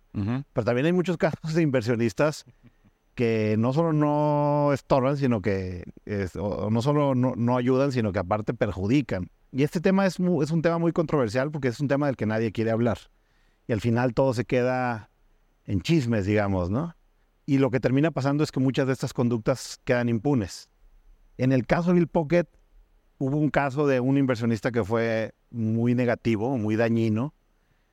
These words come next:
Speaker 2: Y la historia es larga, pero me gusta-, y quizá no vale tanto la pena entrar en tanto detalle, pero me gustaría saber cómo lidiaste, porque tuviste dos, en dos diferentes situaciones, tuviste inversionistas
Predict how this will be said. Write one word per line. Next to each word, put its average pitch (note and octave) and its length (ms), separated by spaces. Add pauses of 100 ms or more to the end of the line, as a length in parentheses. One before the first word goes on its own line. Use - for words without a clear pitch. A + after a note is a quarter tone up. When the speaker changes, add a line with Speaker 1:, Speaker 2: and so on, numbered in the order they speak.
(800)
Speaker 2:
Y B2+ 100
la C3 100
historia F3 300
es D#3+ 60
larga, D3 400
pero B2 460
me C3 140
gusta-, B2 260
y B2+ 380
quizá F3 400
no E3+ 160
vale E3 200
tanto D#3 220
la D3+ 80
pena D3 180
entrar C#3 200
en C3 100
tanto C3+ 300
detalle, B2+ 340
pero A2 140
me A#2 100
gustaría C3 320
saber C#3 220
cómo D#3 240
lidiaste, D3 640 (920)
porque - 180
tuviste C#3+ 320
dos, E3 420
en A#2+ 200
dos D#3+ 460
diferentes D3 480
situaciones, D3 800 (340)
tuviste C3+ 340
inversionistas C3 800